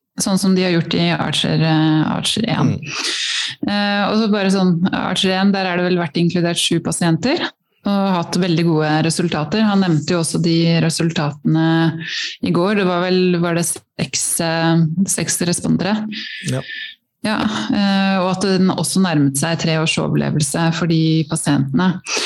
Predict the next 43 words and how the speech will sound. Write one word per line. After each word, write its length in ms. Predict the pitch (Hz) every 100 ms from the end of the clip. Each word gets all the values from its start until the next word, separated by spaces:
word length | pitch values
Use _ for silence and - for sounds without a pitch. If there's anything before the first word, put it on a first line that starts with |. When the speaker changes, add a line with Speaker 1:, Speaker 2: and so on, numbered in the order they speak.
| - -
Speaker 1:
Men 180 | 240 262
det 280 | 196 202 226
jeg 240 | 202 208
lurer 320 | 226 202 165 156
på 80 | 156
da, 140 | 202 254 302 302 -
eh, 400 | 214 214 214 208
er, 460 | - - 147 170 180
eh, 380 | 185 185 180 175
altså 160 | 190 196
dette 140 | 208
er 160 | 196 185
jo 20 |
diskusjoner 560 | 190 - 214 185 165 175
de 80 | 175
har, 400 | 170 160 165 165 170 - _ _ - _ - - - -
eh, 400 | 294 175 170 170
eller 140 | 170 170
dialog, 440 | 165 165 165 165 208
det 100 | 190
heter 220 | 180 170
jo 60 | -
ikke 320 | 180 170 175
nødvendigvis 480 | 180 170 165 160 -
diskusjoner. 560 | - - 175 170 180 220 - - - -
Dialog 300 | - 214 180 185
de 80 |
har 240 | 202 185 190
med, 380 | 175 170 185 180
med 460 | 170 165 170 170
F 160 | 165 -
D 140 | 175
A 240 | 151 165 170
om 100 | 175
de 80 | 175
kan 160 | 175
sette 260 | 180 175 -
opp 100 | 151
en 100 | 147
fase 280 | 147 156 185
tre-studie 560 | 170 139 139 170 160 170
sånn. 240 | 160 165
Hva 140 | 170